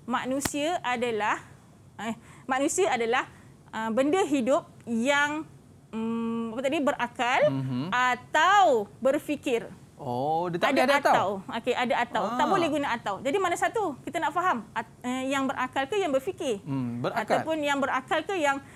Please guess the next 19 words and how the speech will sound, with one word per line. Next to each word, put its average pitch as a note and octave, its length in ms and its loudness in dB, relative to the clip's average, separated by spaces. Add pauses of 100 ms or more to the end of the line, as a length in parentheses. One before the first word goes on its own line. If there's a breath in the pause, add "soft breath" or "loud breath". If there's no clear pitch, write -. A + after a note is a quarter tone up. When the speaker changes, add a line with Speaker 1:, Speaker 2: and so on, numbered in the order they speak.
(180 loud breath)
Speaker 1:
yang B3+ 240 -2
ketawa, C#4 640 0
contoh. G#3+ 420 -6
Speaker 2:
Mhm. D#3+ 320 -2
Speaker 1:
Okey, B2 160 -6
jadi D4 220 -2
tak - 100 -6
boleh C4+ 160 0
letak B3+ 220 -4
atau. F3+ 340 -8 (360 loud breath)
Okey, A#3 200 -2
itu F4 160 0
syarat-syarat, B3+ 680 2
antara C#4 520 2
syarat-syarat B3+ 640 -2
takrif A3 340 -6
lah. E4+ 140 -2 (440)
Speaker 2:
Okey. - 60 -
Speaker 1:
Okey. F4 220 -2